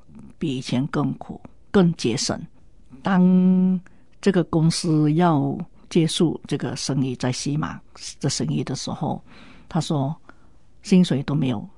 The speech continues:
差不多有马币三万块的薪水都拿，没有拿到。但是这个公司现在行情不好，有谁会来顶这个公司呢？我说我们祷告了，我就跟他一起祷告。我说：“神，你感动人，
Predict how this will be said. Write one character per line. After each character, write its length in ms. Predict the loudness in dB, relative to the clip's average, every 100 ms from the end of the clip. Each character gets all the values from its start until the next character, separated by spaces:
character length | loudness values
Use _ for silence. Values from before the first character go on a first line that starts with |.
| -4
差 120 | -2
不 80 | -2
多 180 | -2 -2
有 200 | -4 -10 -18 -10
马 180 | -8 -6
币 140 | -8
三 260 | -6 -4 -2
万 180 | -2 -2
块 200 | -6 -8
的 100 | -8
薪 220 | -8 -8
水 180 | -8 -10
都 100 | -8
拿， 260 | -6 -6 -8
没 120 | -6 -2
有 80 |
拿 200 | -2 -4 -6
到。 280 | -6 -6 -10 -20 -20 -20 -20 0
但 120 | 2
是 160 | 2 2
这 120 | 2
个 120 | -2
公 220 | -2 -2
司 200 | -2 -4
现 200 | -2 -2
在 120 | -2
行 200 | -4 -4
情 180 | -6 -6
不 140 | -6 -6
好， 240 | -6 -8
有 160 | -8 -8
谁 280 | -8 -8 -2
会 160 | 0
来 200 | 0 -4 -6
顶 160 | -8 -8
这 100 | -12
个 80 | -10
公 180 | -6 -6
司 200 | -6 -4
呢？ 180 | -4 -6 -12 -20 -20 -20 -20 -12
我 80 | -10
说 160 | -6 -4
我 40 |
们 160 | -2 -4
祷 140 | -6 -10 -10
告 180 | -8
了， 180 | -8 -10 -14 -20 -20 -20 -18 -6
我 80 |
就 140 | -2 -2
跟 180 | -2 -2
他 140 | -2
一 40 | -4
起 180 | -6 -8
祷 240 | -10 -12
告。 280 | -10 -8 -8 -14 -20 -6
我 80 | -2
说 120 | 0
：“神， 240 | 0 -2 -2
你 60 | -2
感 240 | -6 -8
动 220 | -6 -6 -6
人， 180 | -10